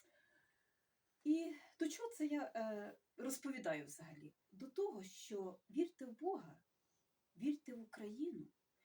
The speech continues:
і що з Божою допомогою ми переможемо усіх, хто хоче нас захопити.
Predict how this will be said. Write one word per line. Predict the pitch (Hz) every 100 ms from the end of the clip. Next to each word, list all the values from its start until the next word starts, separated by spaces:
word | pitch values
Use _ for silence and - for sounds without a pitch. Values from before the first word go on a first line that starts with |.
| _
і | -
що | 214 233
з | 202
Божою | 180 294 294 247
допомогою | 214 196 - 202 277 339 175 143 - _ _ _ _ _ _
ми | 185 220
переможемо | 240 233 233 233 220 208 208
усіх, | 226 - - 302 359 370 _ _ _ _ _ _
хто | _ - 196
хоче | - 226 - 254 247 _ _ _ _ _ _ _ _ _ -
нас | 185 180
захопити. | 180 180 - - - _